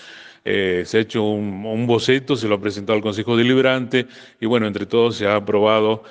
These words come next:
eh, que tenga la, la persona que todavía está en vida, que la tenemos entre nosotros, que es uno de, de, de, de los mineros, de las personas que han trabajado, eh, aquí en Puesto Viejo, uno de los primeros,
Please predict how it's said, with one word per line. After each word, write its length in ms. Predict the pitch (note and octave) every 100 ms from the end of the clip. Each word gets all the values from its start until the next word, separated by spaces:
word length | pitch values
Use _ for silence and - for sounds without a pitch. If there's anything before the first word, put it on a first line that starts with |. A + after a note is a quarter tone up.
| - _
eh, 180 | G2+ F#2
que 120 | F2+ F#2
tenga 580 | A2+ A#2 G#2+ G2+ F#2+ G2+
la, 400 | G#2 G2 F#2+ F#2+
la 160 | F#2 G2
persona 380 | G#2 G#2 A#2+ A2+
que 100 | G2+
todavía 300 | G#2+ G#2+ A#2
está 140 | B2
en 120 | A2+
vida, 240 | B2+ A#2+ G2+
que 80 | G2
la 220 | F#2+ F#2+
tenemos 380 | G2+ G#2+ G#2+ G#2+
entre 180 | G2+
nosotros, 380 | A2 G#2+ A2 G#2
que 120 | G#2+
es 160 | G#2 - - - -
uno 480 | A2+ A#2+ A2 G2 F#2+
de, 340 | F#2+ F#2+ F#2
de, 220 | F2+ F2+
de, 140 | F#2 F#2
de 100 | F#2
los 120 | F#2
mineros, 440 | G2+ A2+ C3 A#2+
de 80 | G#2
las 160 | F#2+ F2
personas 380 | G#2 - A#2 A2
que 80 |
han 60 | G#2
trabajado, 580 | G#2 G2+ - A2 A2+ A2 - - -
eh, 240 | G2 F#2+ F#2
aquí 200 | F#2+ A#2+
en 60 | G2+
Puesto 260 | G2+ A2
Viejo, 300 | A2+ A#2 -
uno 100 | A#2
de 60 | G#2+
los 100 | F#2+
primeros, 580 | - G#2+ C3+ C3+ A2